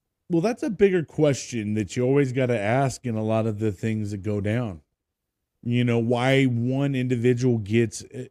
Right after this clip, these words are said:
an immense amount of, you, g-, d-, don't tell me he's only David, there's,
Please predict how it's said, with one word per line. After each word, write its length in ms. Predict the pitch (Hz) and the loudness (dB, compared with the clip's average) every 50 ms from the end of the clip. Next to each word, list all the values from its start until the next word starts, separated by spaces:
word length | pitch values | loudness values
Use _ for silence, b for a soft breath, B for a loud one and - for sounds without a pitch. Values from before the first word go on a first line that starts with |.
| _ | _
an 120 | 139 123 120 | -4 -4 -2
immense 480 | 117 113 113 117 123 131 135 127 - - | -2 -2 -2 -2 -2 -2 -4 -6 -6 -6
amount 300 | 117 117 120 120 120 117 | -4 -2 -2 0 0 0
of, 260 | 113 107 92 - _ _ _ _ _ _ _ _ _ _ _ | -2 -2 -4 -10 _ _ _ _ _ _ _ _ _ _ _
you, 160 | - 165 185 - - 151 | -6 -6 -6 -6 -10 -10
g-, 200 | - 202 - - _ - | -10 -10 -10 -10 _ -8
d-, 160 | 165 151 175 - _ 170 143 | -8 -8 -8 -6 _ -4 2
don't 340 | 117 185 202 233 240 240 - | 4 4 4 4 2 -2 -6
tell 260 | - 156 190 196 196 | -2 0 2 2 2
me 240 | 180 175 165 156 139 | 4 4 4 4 4
he's 320 | 131 170 175 160 143 143 | 2 2 2 2 2 2
only 280 | 156 147 147 147 151 147 | 2 2 4 2 2 0
David, 480 | 135 120 131 135 139 143 139 147 131 | 2 4 4 6 6 6 4 4 0
there's, 220 | 131 127 117 113 | 0 0 0 -2